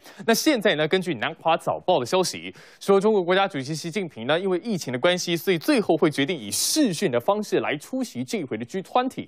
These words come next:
不过，当然现在目前只是研拟，还没有真正的决定。所以大家关注的拜习会，现在呢，可能是虚拟而不是实体。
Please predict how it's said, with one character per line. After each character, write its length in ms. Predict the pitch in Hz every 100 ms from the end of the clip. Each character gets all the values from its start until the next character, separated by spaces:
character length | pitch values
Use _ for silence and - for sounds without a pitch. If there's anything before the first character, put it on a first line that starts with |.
| - -
不 80 | -
过， 100 | 175
当 120 | 185
然 80 | 160
现 140 | 180
在 40 | 175
目 120 | 175
前 140 | 147
只 120 | 117 113
是 80 | 120
研 220 | 123 180
拟， 120 | 120 _ _
还 160 | 113 120
没 120 | 120
有 80 | 95
真 240 | 139 127
正 160 | 120 87
的 80 |
决 240 | 82 90 98
定。 160 | - - - -
所 160 | - 254
以 60 |
大 180 | 208 202
家 140 | 170 165
关 180 | 170
注 140 | 165 147
的 240 | 110 82 _ _ _
拜 220 | 285 240 - _
习 600 | - - - - - 151 _
会， 380 | - - 185 - - _
现 360 | - - 220 160
在 160 | 165
呢， 200 | 143 143
可 160 | - 120
能 140 | 107
是 160 | 113 -
虚 360 | - - 226 247
拟 220 | 147 - _ - _
而 160 | 120 127
不 100 | 143
是 140 | 131
实 240 | 127 98
体。 200 | 110 -